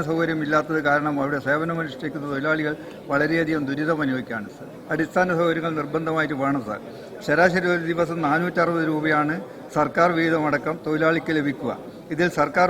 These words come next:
വിഹിതം യഥാസമയം നൽകണം, സർ. ഇത് ലഭിക്കാതെ വരുമ്പോൾ തുച്ഛമായ വേതനത്തിലാണ് ഖാദി തൊഴിലാളികളും അവരെ ആശ്രയിക്കുന്ന കുടുംബവും ജീവിക്കുന്നത്. തൊഴിലാളികൾക്കുള്ള ഇൻകം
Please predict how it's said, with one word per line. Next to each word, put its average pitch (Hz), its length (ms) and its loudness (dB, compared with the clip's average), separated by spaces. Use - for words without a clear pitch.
വിഹിതം 170 260 0
യഥാസമയം 165 560 0
നൽകണം, 143 340 0
സർ. 165 160 6
ഇത് 165 100 -2
ലഭിക്കാതെ 180 480 2
വരുമ്പോൾ 160 380 2
തുച്ഛമായ 175 400 2
വേതനത്തിലാണ് 156 680 2
ഖാദി 151 300 2
തൊഴിലാളികളും 160 540 2
അവരെ 170 200 4
ആശ്രയിക്കുന്ന 160 580 0
കുടുംബവും 156 380 0
ജീവിക്കുന്നത്. 139 480 -2
തൊഴിലാളികൾക്കുള്ള 170 800 4
ഇൻകം 160 200 0